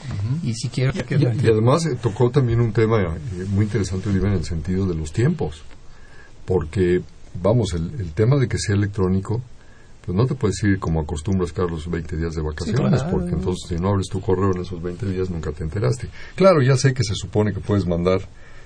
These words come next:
Speaker 3: eh, o, o, o habilitar hasta cinco correos adicionales, pero no todos lo tienen.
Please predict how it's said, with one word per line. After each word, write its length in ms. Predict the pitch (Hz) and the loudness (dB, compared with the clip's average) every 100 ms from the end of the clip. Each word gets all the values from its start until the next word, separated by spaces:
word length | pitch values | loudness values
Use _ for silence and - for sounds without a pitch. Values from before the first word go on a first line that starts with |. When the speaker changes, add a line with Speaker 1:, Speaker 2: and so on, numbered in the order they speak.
| - | -8
Speaker 3:
eh, 60 | 92 | -4
o, 20 | |
o, 280 | 87 98 87 123 95 95 | -2 -2 -2 -2 -2 0
o 180 | 87 | 2
habilitar 520 | 90 95 95 98 113 110 | 2 2 2 4 4 4
hasta 200 | - 87 | 2 -2
cinco 300 | 92 87 85 | -2 -4 -4
correos 340 | 92 92 95 | -2 0 0
adicionales, 600 | 104 104 139 214 147 - | 0 2 2 2 -2 -4
pero 220 | - 80 | -4 -2
no 140 | 80 85 | -2 -2
todos 360 | - 76 78 | -4 -4 -4
lo 80 | 85 | -4
tienen. 320 | 82 101 80 | -2 -2 -2